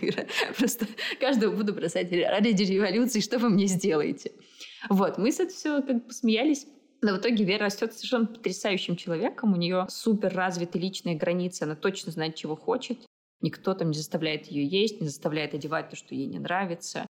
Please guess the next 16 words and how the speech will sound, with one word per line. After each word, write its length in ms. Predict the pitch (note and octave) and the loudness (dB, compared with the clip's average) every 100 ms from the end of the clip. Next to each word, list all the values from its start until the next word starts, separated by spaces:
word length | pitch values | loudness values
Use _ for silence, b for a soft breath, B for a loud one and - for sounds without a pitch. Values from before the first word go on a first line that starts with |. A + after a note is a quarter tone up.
| _ - | _ -4
не 120 | E3 | -2
заставляет 400 | D3 - D#3 F3 | -2 -2 -2 -2
играть 240 | D3 D#3 D3+ | -2 -4 -4
с 80 | C#3+ | -6
игрушками. 540 | C#3 C3+ - - C#3 | -6 -6 -8 -10 -12
Там 180 | - B2+ | -8 -4
она 220 | C3 E3 | -2 0
у 40 | |
нас 220 | E3+ D#3 - | 0 -2 -4
вечно 280 | - - D3 | -6 -6 -8
выбирает 400 | C#3 D3+ D#3 - | -4 -2 -2 -4
какие-то 300 | - G3 D3+ | -14 -8 -2
машинки, 680 | D#3 F3 - F#3+ F#3 F3+ D3 | -2 -2 0 0 0 -4 -6
динозавры, 840 | D3+ D#3+ F3+ D#3 F3 F3 D#3+ E3 | -4 -2 -2 0 0 0 -2 -6
кубики 400 | - D#3+ D#3+ - | -4 -4 -2 0
лего, 640 | F#3 D3 D#3 D#3 D3 D3 | 2 2 0 -2 -2 -2